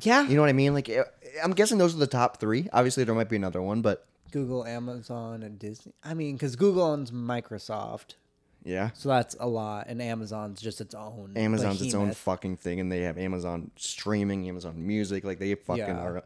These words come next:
Speaker 1: And then Facebook is probably up there too, 'cause I don't know.
Speaker 2: Uh, what, what's, what are they called now?
Speaker 1: Um,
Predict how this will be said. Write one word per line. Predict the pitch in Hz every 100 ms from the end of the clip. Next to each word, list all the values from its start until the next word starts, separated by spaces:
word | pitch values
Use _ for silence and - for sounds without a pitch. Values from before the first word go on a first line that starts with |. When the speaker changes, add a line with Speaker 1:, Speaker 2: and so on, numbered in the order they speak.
| -
Speaker 1:
And | 147
then | 143 123 123
Facebook | 117 123 131 - 110 110
is | 101
probably | 117 107 107
up | 104
there | 110 110
too, | - 120 113 117
'cause | - 147
I |
don't | 147 190
know. | 170
Speaker 2:
Uh, | 147 139 135
what, | 135 175
what's, | 143 185 -
what | - 143
are | 160
they | 127
called | - 104 95
now? | 90 82 - _ -
Speaker 1:
Um, | 135 123 110 107 101